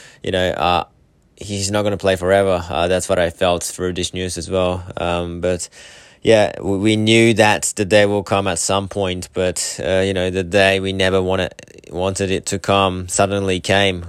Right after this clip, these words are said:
or like, or will come, I should say. And, um, he's going to retire, um, at the Laver Cup next week. Um, yeah, it, it is a,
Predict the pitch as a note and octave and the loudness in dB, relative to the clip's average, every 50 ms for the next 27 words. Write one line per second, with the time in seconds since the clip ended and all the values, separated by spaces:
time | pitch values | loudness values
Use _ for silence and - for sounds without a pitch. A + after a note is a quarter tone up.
0 | - - F#2 F#2+ F#2 F2+ F#2 - - - - F2 F2 F#2 F#2 F2+ F2 - F#2 F#2 | -6 -2 0 2 2 2 0 -2 -4 -4 -4 -2 0 0 0 0 0 0 -2 -2
1 | F2+ E2+ E2+ F2 - _ _ - - F2 - F#2 F2 - - F#2 F#2 F2+ F#2 F#2 | -2 -4 -6 -10 -16 _ _ -14 -10 -8 -8 -6 -4 -2 0 0 0 0 0 -4
2 | - - - - - - - - - - - - _ - - F2+ F#2+ F#2+ F#2 F#2+ | -8 -16 -20 -20 -20 -20 -20 -20 -20 -20 -20 -20 _ -2 2 2 4 4 2 0
3 | F#2+ F2+ F2+ G2 G#2+ - _ _ _ _ _ - - F#2 F#2 F2+ F2 F2+ F#2 F#2 | -2 -6 -8 -10 -12 -16 _ _ _ _ _ -4 0 0 2 2 0 0 -2 -6
4 | F2 D2+ - G#2 G2+ F#2 - - G#2 G2 G2 G2 - - - F#2+ F#2 F#2 F#2+ F#2+ | -8 -8 -8 -6 -6 -6 -2 0 0 0 0 0 -2 -4 -4 -2 -2 0 -2 -2
5 | F#2 - - G2 F#2+ F#2+ F#2+ F#2 F#2 F#2 F#2 F#2 F2 - - - - - E2 D#2+ | -2 -2 0 2 4 4 4 4 2 2 0 -2 -4 -10 -16 -12 -6 -4 -2 -2
6 | D#2+ E2 E2 D#2 - _ _ _ _ F2 F2+ F2+ F2 - - - - - - - | -2 -4 -4 -8 -12 _ _ _ _ -2 0 0 -2 -2 -4 -6 -6 -6 -8 -14
7 | _ _ _ - F#2+ F#2+ G2 G2 G2 F2+ F#2+ F2+ - F#2+ F2+ - - - F#2 D2+ | _ _ _ -6 0 4 4 4 4 4 0 0 0 0 0 0 -2 -6 -6 -6
8 | - - - F2 F#2+ G2 F2+ - - - - - - - D2+ E2+ E2+ E2 E2+ E2+ | -6 -6 -4 -2 0 0 0 -2 -6 -12 -14 -14 -10 -8 -6 -4 -4 -4 -4 -6
9 | E2 E2+ E2+ E2+ E2+ F2 F2+ F2+ - - - _ _ _ _ _ _ _ _ _ | -8 -10 -10 -12 -14 -14 -18 -20 -20 -20 -20 _ _ _ _ _ _ _ _ _
10 | _ _ _ - - - - _ _ _ _ _ _ _ _ _ _ _ _ _ | _ _ _ -20 -20 -20 -20 _ _ _ _ _ _ _ _ _ _ _ _ _
11 | _ _ _ _ - G2+ G2 F#2+ F#2+ F#2 - - D#2 F2 - - - G2+ G2+ G#2 | _ _ _ _ 0 2 2 4 2 2 0 -2 -4 -6 -6 -4 -4 -2 0 0
12 | G#2 G2 F#2 G2+ G2+ G2+ G2 F#2+ F#2+ F#2 E2+ - | 0 0 2 4 4 6 6 6 4 2 0 -2